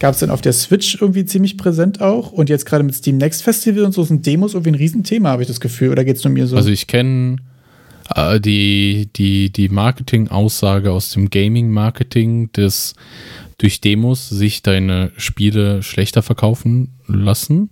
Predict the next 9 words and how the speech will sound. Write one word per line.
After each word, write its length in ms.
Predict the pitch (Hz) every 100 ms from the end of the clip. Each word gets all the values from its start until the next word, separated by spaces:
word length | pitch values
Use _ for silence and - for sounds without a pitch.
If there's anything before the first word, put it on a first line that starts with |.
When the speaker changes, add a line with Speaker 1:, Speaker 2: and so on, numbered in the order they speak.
| -
Speaker 2:
Hab 80 | 98
ich 160 | 98 98
auch 80 | 95
schon 300 | 104 95 95
von 420 | - 95 95 104 -
vielen 680 | - 98 101 98 95 92 -
Indies 680 | - 90 110 117 117 120 -
gehört 580 | 107 113 120 117 - -
als 720 | 98 98 98 - - -